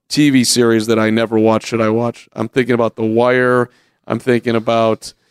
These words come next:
should I go back and just start becoming a Survivor nut and go through every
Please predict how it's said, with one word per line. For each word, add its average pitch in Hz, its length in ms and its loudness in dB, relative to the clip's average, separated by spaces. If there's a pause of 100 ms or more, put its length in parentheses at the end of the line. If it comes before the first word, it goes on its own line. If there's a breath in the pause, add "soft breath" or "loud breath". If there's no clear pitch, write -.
(520)
should - 180 -6
I 117 80 2
go 117 160 0
back 120 320 -2
and 113 100 -2
just 117 140 0
start 117 200 -2
becoming 117 360 -2
a 107 60 -2
Survivor 117 640 0
nut 127 320 0
and 113 140 -2
go 117 160 2
through 120 220 -2
every 117 300 0